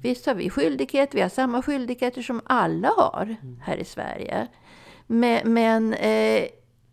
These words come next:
Speaker 1: vi måste ju ha rätt att gå och rösta, till exempel.
Speaker 2: Ja.
Speaker 1: U-,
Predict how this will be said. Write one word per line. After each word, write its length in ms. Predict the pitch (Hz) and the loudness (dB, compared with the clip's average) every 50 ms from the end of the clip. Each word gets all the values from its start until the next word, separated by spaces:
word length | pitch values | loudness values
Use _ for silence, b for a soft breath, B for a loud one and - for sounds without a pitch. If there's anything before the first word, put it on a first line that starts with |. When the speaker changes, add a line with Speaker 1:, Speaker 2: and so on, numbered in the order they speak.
| _ - | _ -8
Speaker 1:
vi 180 | 214 220 240 226 | -2 0 0 2
måste 400 | 226 233 240 233 - - - 240 | 2 0 0 -2 -4 -6 -4 -4
ju 60 | 233 | -2
ha 160 | 226 233 240 | 0 0 -2
rätt 640 | 220 208 202 214 262 320 - - - - _ - 381 | -2 -4 -4 -4 -4 -4 -6 -10 -20 -18 _ -6 -6
att 240 | 381 392 - - | -6 -6 -8 -10
gå 160 | - 226 214 196 | -6 -4 -2 -2
och 120 | 202 202 | 0 -2
rösta, 680 | 196 214 220 226 220 - - - - - - - - 90 - - | -2 -2 -4 -4 -6 -10 -16 -16 -16 -14 -8 -6 -6 -6 -6 -8
till 220 | - - - - | -10 -10 -8 -8
exempel. 840 | - - - - - - - - - - - - - - - 214 226 226 - B B B B B B B | -12 -12 -12 -10 -10 -10 -10 -10 -16 -16 -16 -12 -8 -6 -4 -6 -6 -8 -12 B B B B B B B
Speaker 2:
Ja. 60 | 135 131 | -6 -2
Speaker 1:
U-, 280 | 254 247 - - 240 | 0 0 2 4 2